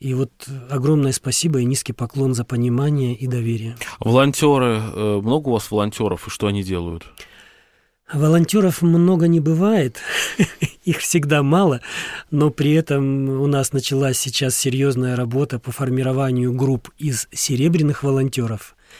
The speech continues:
Speaker 1: по формированию групп из студенческого возраста разных специальностей. Даже есть военное училище,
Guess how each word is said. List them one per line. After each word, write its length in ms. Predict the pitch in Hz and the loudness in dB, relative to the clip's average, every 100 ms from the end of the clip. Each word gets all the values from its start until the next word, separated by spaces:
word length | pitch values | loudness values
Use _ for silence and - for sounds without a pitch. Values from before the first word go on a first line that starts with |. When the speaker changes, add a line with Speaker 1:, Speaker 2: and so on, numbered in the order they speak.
| - - - | -20 -20 -4
Speaker 1:
по 280 | 143 143 135 | 0 2 0
формированию 840 | - 135 135 135 135 139 131 127 123 | -2 0 2 2 2 2 2 0 0
групп 380 | 139 135 - - | 0 0 -2 -10
из 340 | 139 127 - - | -4 -4 -4 -8
студенческого 960 | - 147 127 170 170 - - 139 135 | -6 -4 0 0 2 -2 0 0 0
возраста 640 | 131 139 123 120 - 123 117 - - - - - | 0 0 0 -2 -4 -6 -6 -10 -20 -18 -16 -4
разных 380 | 139 131 120 - | 0 0 0 -4
специальностей. 960 | - 127 - 131 120 117 - 120 113 - - - - | -6 -4 0 0 0 -2 -4 -6 -8 -12 -20 -20 -8
Даже 340 | 131 139 131 | -2 0 2
есть 460 | 131 135 131 - 135 | 0 2 0 0 -2
военное 400 | 135 139 135 127 | 0 2 2 2
училище, 880 | 123 - 175 170 - - 117 110 | 0 0 2 2 0 -2 -2 -4